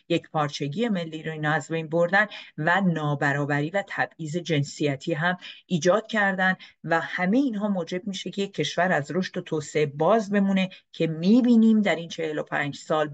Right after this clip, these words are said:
باز مونده. کشوری که یک زمانی ابرقدرت خاورمیانه بود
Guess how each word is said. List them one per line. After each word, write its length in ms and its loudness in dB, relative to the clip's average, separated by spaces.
باز 420 4
مونده. 380 0
کشوری 480 -2
که 120 -8
یک 180 -4
زمانی 600 -2
ابرقدرت 1000 -2
خاورمیانه 840 -4
بود 280 -6